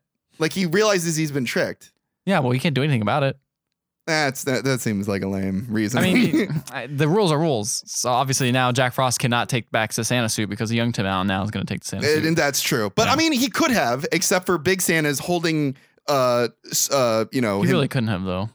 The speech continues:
Speaker 1: Why?
Speaker 2: The rules are rules, man. You can't, you can't just be, say that and then not be Santa anymore. You know what I'm saying?
Speaker 1: So it wouldn't have mattered anyways, what you're saying.
Speaker 2: He relinquished it. Someone else has to do it now.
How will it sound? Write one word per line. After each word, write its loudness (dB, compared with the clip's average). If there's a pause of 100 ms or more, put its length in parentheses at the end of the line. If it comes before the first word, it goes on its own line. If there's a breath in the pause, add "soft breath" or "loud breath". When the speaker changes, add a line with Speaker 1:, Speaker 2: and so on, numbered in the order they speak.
(140)
Speaker 1:
Why? 0
Speaker 2:
The 0
rules 0
are -2
rules, -2
man. 0
You -2
can't, -2
you 0
can't 2
just -4
be, 0
say 0
that 2
and -4
then -4
not -2
be -6
Santa -6
anymore. -14
You -20
know -20
what -12
I'm -10
saying? -8 (680)
Speaker 1:
So 2
it 4
wouldn't 2
have 2
mattered 2
anyways, -2
what -10
you're -18
saying. -16
Speaker 2:
He 4
relinquished 2
it. 0
Someone 2
else 2
has 2
to -14
do 0
it -2
now. -2